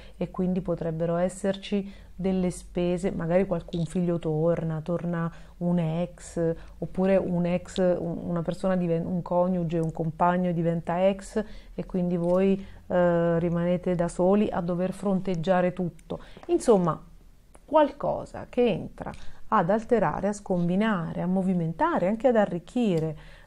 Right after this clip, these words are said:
la vostra quotidianità, eh, mette anche in discussione le dinamiche delle uscite e delle entrate. In realtà, siccome Marte è trigono a Saturno, eh,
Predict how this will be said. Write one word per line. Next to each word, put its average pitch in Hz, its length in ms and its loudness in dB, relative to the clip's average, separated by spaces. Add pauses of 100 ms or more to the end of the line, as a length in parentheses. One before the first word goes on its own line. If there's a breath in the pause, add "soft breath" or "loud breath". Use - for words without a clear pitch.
la 180 140 0
vostra 180 500 2
quotidianità, 208 960 0 (320 loud breath)
eh, 262 220 2 (760)
mette 240 300 2
anche 220 240 0
in 196 100 4
discussione 196 960 0
le 202 280 0
dinamiche 170 760 -2
delle 160 240 -2
uscite 202 460 -6
e - 20 -4
delle 170 300 -2
entrate. 165 580 -6 (540 loud breath)
In 330 180 4
realtà, 254 760 6
siccome 226 680 2
Marte 185 500 2
è 170 100 -8
trigono 185 500 0
a 185 60 -2
Saturno, 185 720 0 (320 loud breath)
eh, 175 420 2